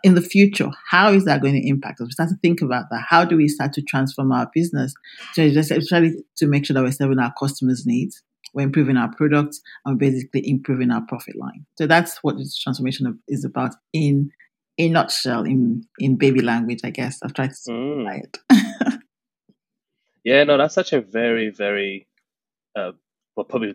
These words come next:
Speaker 2: the best <laughs> explanation that I've heard of it, I'd say, because you've really broken down, uh, the three distinctions of, uh, uh, I guess, transferring from one,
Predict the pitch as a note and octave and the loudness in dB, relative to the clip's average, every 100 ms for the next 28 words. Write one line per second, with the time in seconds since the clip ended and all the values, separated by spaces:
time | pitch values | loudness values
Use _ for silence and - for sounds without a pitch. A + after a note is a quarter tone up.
0 | - A2+ A2 G2+ F#2 - - - - - | -6 -6 -2 -2 -2 -4 -10 -8 -10 -20
1 | - D3 - G#3 A3 D3 - G#2+ G2+ F#2+ | -18 -10 -8 -4 -2 -2 -2 -2 -2 0
2 | G#2 A2 G#2+ A2 G2+ G#2 G2+ G2 - A2+ | 0 2 2 0 -4 -4 -4 -6 -4 -4
3 | G2 F#2+ - G2+ F#2+ - _ - A2+ G2+ | -4 -8 -8 -8 -8 -18 _ -10 -10 -4
4 | A#2+ B2 A2+ A2 G2 - G2+ G2 F#2+ F#2+ | -2 0 -2 -2 -2 -4 -2 -2 -2 -6
5 | - _ _ _ G2+ F#2 F2 - - - | -14 _ _ _ -6 -4 -4 -8 -10 -8
6 | G#2+ - - G2+ F#2+ F#2+ - F#2+ - F#2 | -8 -8 -12 -10 -10 -12 -8 -8 -8 -14
7 | F2+ F2+ E2+ - - - _ _ _ F#2 | -12 -12 -12 -12 -20 -20 _ _ _ -6
8 | F2+ F2 - - - D2+ - - - - | -6 -8 -10 -12 -14 -12 -12 -12 -16 -10
9 | - G#2 - G#2+ G2+ F#2+ F#2+ F#2 - G2+ | -6 -6 -4 -2 0 -2 -8 -14 -8 -8
10 | G2 G2+ G2+ G2+ | -4 -2 -2 -4